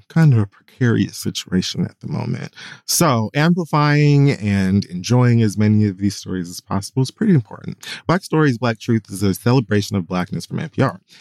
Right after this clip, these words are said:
Each of N P R's Black voices are distinct, varied, and nuanced as the Black experience itself. You can get things from Bobby Shmurda to The Wire, Michelle Obama to reparations.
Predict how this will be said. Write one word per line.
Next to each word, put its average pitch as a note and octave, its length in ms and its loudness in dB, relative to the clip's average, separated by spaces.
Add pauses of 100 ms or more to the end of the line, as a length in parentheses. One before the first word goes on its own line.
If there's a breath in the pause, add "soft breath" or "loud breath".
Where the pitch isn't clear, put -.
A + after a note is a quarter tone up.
(120)
Each A#2+ 180 2
of B2+ 80 4
N A#2+ 140 2
P A#2+ 100 -2
R's G#2 160 0
Black F#2+ 240 -6
voices F#2+ 280 -6
are E2 180 -6 (280)
distinct, - 540 0
varied, A2+ 460 2
and F#2 180 0
nuanced G2 380 2
as G2 200 0
the F#2+ 80 -6
Black E2 300 -8
experience - 460 -12
itself. - 460 -2 (280 soft breath)
You G2+ 80 -6
can G#2 80 2
get E2+ 200 -2
things F#2 280 0
from - 140 -12
Bobby F2+ 280 -2
Shmurda A2 420 0
to - 120 -8
The B2 80 -8
Wire, G#2 580 0 (240 loud breath)
Michelle G2+ 420 0
Obama G#2 540 2
to E2 140 -10
reparations. F#2+ 960 0